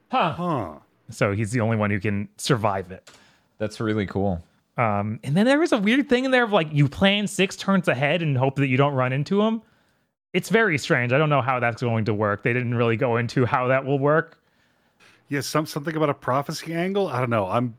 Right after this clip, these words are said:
Speaker 2: I'm fascinated and
Speaker 1: Mm-hmm.
Speaker 2: really need to check this out.
Speaker 1: Yeah, I agree. This looks really cool. When is this?
Speaker 3: Um, that's actually out, out already. The demo's out too.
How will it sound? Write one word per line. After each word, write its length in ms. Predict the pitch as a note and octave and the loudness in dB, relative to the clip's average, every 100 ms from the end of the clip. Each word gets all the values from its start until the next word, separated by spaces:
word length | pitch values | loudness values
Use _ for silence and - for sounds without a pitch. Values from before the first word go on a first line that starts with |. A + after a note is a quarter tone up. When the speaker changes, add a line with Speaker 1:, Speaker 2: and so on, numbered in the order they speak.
| - | -2
Speaker 2:
I'm 240 | D3+ F3 | 0 0
fascinated 720 | - B2+ B2 A#2 G#2+ G2 E2+ F2 | 0 0 0 -2 -2 -2 -6 -10
and 460 | F#2 F#2+ F2+ E2 _ _ _ - | -10 -8 -8 -10 _ _ _ 0
Speaker 1:
Mm-hmm. 200 | A2 G2 | 2 4
Speaker 2:
really 180 | F#2+ G2+ | 2 0
need 160 | F#2+ | -6
to 60 | - | -10
check 220 | F#2 - | -16 -16
this 140 | - | -20
out. 220 | E2 D2 - _ | -20 -20 -20 _
Speaker 1:
Yeah, 260 | G2 G#2 F#2 | 2 4 2
I 100 | G#2 | -2
agree. 440 | A#2 F#2 G#2+ D2+ - _ _ _ _ | 0 2 2 0 -8 _ _ _ _
This 160 | G2 - | -8 -6
looks 160 | G2+ G#2+ | -4 -4
really 180 | F#2+ F2+ | -6 -4
cool. 200 | G#2 E2+ | -4 -4
When 140 | A2 | -4
is 200 | B2+ - | -4 -6
this? 240 | B1+ D2+ - | -10 -12 -6
Speaker 3:
Um, 200 | D3+ C#3 | -4 0
that's 200 | C3 E3 | 0 0
actually 340 | B3 A#3+ G#3+ G3 | 0 0 0 2
out, 280 | F#3+ G3 E3 | 2 0 0
out 160 | F#3 | 0
already. 400 | G3 D#3+ F#3 D#3 | 2 2 0 0
The 100 | A#2 | 0
demo's 340 | A#2 E3 D#3 A2+ | 0 2 2 2
out 140 | A#2 | 0
too. 240 | C3 C3+ | -2 -4